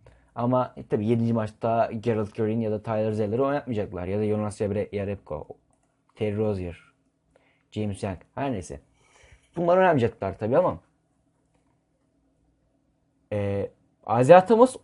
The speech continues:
otuz dokuz dakika oynamış. Ki en yüksek oynayan iki oyuncu,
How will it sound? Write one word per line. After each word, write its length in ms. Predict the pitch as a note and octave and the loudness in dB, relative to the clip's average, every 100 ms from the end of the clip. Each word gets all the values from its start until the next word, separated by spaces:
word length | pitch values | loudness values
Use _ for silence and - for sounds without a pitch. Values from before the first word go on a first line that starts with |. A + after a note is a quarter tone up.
| - | -6
otuz 220 | B2+ B2+ | -4 0
dokuz 240 | D3+ F#3 | 0 2
dakika 240 | C#3 - G2+ | 2 2 -2
oynamış. 420 | F2+ F#2 - - _ _ _ _ _ _ _ _ _ _ _ _ _ _ _ _ | -2 -8 -16 -20 _ _ _ _ _ _ _ _ _ _ _ _ _ _ _ _
Ki 500 | - D#3 D3+ D3+ - - | -6 0 2 2 -2 -2
en 180 | E3 D#3+ | 2 2
yüksek 460 | B2+ D#3 C#3 - | 2 0 0 0
oynayan 420 | B2+ B2+ D3 F3+ - - | 2 2 2 0 -2 -10
iki 220 | C3 D3+ | -2 0
oyuncu, 380 | A2+ G2+ G#2+ | 2 0 -4